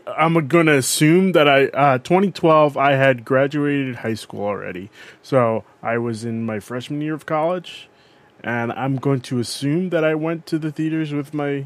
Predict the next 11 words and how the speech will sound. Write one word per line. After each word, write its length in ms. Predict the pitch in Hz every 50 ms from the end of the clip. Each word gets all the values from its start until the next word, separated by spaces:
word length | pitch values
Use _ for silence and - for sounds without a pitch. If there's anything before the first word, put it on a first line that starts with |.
| 143 185 156
friends, 640 | - - 147 151 156 160 156 143 - - - - _ _ _ _ _ _ _
and 160 | _ 113 120 127
we 120 | 131 131
watched 400 | 131 139 139 135 135 - - -
this 240 | 139 139 131 - -
opening 320 | 143 131 - 143 139 135
night, 320 | 135 139 139 139 143 139 - - - - - _ _
but 400 | _ 104 104 101 98 98 - - _ _ _ _ _ _ _
I 140 | 110 110 110
don't 180 | 107 110 107 101
remember. 440 | 101 101 98 92 - 101 104 -